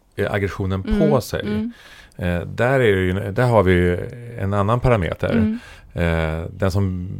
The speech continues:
Speaker 1: plöts-, de-, den som exploderar över någon annan,
Speaker 2: Mm.
Speaker 1: eh, och sen säger, "Nej, förlåt." Det, det,
Speaker 2: Ja.
Speaker 1: det, det, det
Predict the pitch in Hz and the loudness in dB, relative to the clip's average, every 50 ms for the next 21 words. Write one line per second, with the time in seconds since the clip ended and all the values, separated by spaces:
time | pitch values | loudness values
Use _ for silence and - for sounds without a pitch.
0 | - - 95 - - - 104 - - - 107 104 - - 101 95 104 - 101 - | -12 -14 -14 -6 -2 -2 -2 -2 -2 -4 -4 -2 -2 -2 -2 -2 -2 -4 -4 -2
1 | - 104 107 120 127 131 127 127 123 123 117 110 - - - _ _ - - 101 | -2 0 2 4 4 4 4 4 4 2 2 0 -2 -10 -20 _ _ -2 2 2
2 | 104 101 92 95 92 90 82 87 85 82 82 82 87 - 50 - - 220 220 208 | 4 4 2 2 0 0 0 0 -2 -2 -4 -4 -6 -6 -6 -2 0 2 2 2
3 | 202 202 208 - - _ - - 87 87 87 85 82 82 82 82 78 - 92 - | 2 0 -4 -8 -14 _ -10 -4 -2 0 0 0 0 0 -2 -2 -4 -4 -4 -2
4 | 101 90 87 92 87 - 95 101 98 82 - - - 98 90 90 87 - - - | -2 -2 -2 -2 -2 -2 -2 -2 -4 -4 -8 -10 -8 -6 -4 -4 -4 -6 -8 -12
5 | - - - 92 92 87 - 50 50 - - - _ - - - - - - - | -20 -14 -10 -8 -8 -8 -8 -10 -10 -12 -14 -16 _ -20 -20 -20 -20 -12 -6 -4
6 | 190 190 190 190 - - - - 107 110 110 110 104 110 113 - 110 113 101 101 | -2 -2 -2 -4 -8 -10 -6 -2 0 0 0 -2 -2 -4 -4 -4 -6 -10 -6 -2